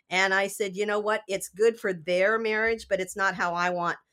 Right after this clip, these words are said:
my marriage to be. I don't want to be dependent on anybody." And I, th-, that's kind of what made me very fiercely independent, uh, was seeing my mom. Now, my mom influenced me in some really good ways.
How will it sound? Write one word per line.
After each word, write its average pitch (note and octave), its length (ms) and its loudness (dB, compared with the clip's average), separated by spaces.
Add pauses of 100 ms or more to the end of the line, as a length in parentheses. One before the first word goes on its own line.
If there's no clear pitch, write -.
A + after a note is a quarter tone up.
(140)
my F3+ 240 4
marriage D#3+ 420 -4
to E3+ 80 -16
be. D3+ 180 -8
I F3+ 140 2
don't G3+ 160 0
want F#3+ 180 0
to F3+ 60 -4
be F3+ 140 -4
dependent F#3+ 600 -6 (100)
on F3 280 -2 (260)
anybody." F3+ 760 -2 (340)
And F#3 380 0
I, F#3 360 2
th-, E3+ 120 -6 (200)
that's G#3 240 2
kind G#3+ 220 -2
of F#3+ 80 0
what F#3 180 2
made F#3+ 300 -2
me G3+ 260 -4 (100)
very G3 400 -2
fiercely F#3 540 -4
independent, F3 840 -6 (360)
uh, E3 240 2
was F3+ 260 -2
seeing G3 360 -4
my F3+ 220 2
mom. D#3 420 -4 (280)
Now, F#3+ 120 2
my F#3+ 140 4
mom G#3 300 0
influenced A#3 460 -4
me A3 140 -2
in G#3 100 -4
some G3 320 -6
really G#3+ 300 2
good G3+ 360 2
ways. D#3 540 -8